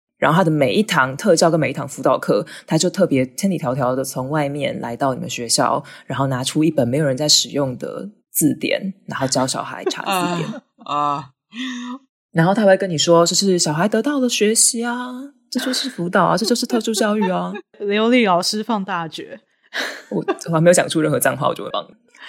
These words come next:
Speaker 1: 但是更可怕性就是，如果你不要他的话，没人。
Speaker 2: 西索脸上的泪也流下来了，不知不觉。
Speaker 1: <laughs> 快把，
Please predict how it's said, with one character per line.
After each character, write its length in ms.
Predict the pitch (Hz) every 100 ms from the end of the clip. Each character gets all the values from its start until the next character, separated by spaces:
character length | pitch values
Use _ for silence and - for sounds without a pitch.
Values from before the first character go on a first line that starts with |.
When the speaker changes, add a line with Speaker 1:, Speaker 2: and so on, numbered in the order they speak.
| -
Speaker 1:
但 180 | - 233
是 140 | 233 226
更 140 | 220
可 140 | -
怕 140 | 170 160
性 160 | 165
就 80 | 160
是， 60 | 165
如 60 |
果 100 | 165
你 60 | 165
不 120 | 131
要 160 | 135 139
他 160 | 143
的 80 | 131
话， 100 | 139
没 160 | - 82
人。 300 | 67 - 208 _
Speaker 2:
西 180 | - 247
索 220 | 240 196
脸 220 | 185 160 143
上 300 | 190 160 160
的 80 |
泪 80 | 170
也 80 | 127
流 220 | 135 127
下 260 | 127 135 113
来 140 | 104 - -
了， 80 | -
不 100 | 175
知 140 | 160
不 160 | 170 160
觉。 140 | 165 - 135 - - - 320 302 427
Speaker 1:
<laughs> 720 | - 440 - 359 311 285 262 -
快 140 | 175
把， 180 | 147